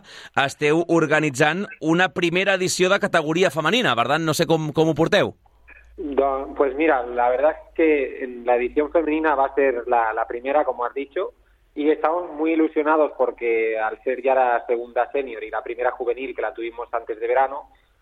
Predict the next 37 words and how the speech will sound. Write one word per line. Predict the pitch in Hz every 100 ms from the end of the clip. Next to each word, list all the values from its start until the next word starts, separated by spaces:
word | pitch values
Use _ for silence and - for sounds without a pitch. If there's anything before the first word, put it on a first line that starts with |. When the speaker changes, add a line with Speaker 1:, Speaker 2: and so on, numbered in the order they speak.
| _ _
Speaker 2:
pues | 156 147
decidimos | 147 147 147 156 170 170
que | 156 147 127 117
Sabadell, | 120 113 127 151
pues | 151 120 _ _
siempre | - 120 120
defendemos | 127 127 117 127 127
que | -
es | 110
una | 113 113
ciudad | 113 113 110 107
igualitaria | 110 110 110 127 127 127 139
y | 143
en |
el | 113
deporte | 107 - 113 -
no | 131
podía | 127 107 107
ser | - 107 110
menos. | 147 131 - _ _ _ _ -
Por | 127 123
tanto, | 143 151 147 165
vamos | 165 131 131
a | 135
traer | 127 127
también | 135 123 120 139 147
a, | 127 107 104 104 104
a |
las | 107 107
féminas, | - 135 135 135 135
¿no?, | 131 139
para | 131 107 104
hacer | - 113
el | 113
Ciudad | - 113
de | 113
Sabadell, | 123 117 131 320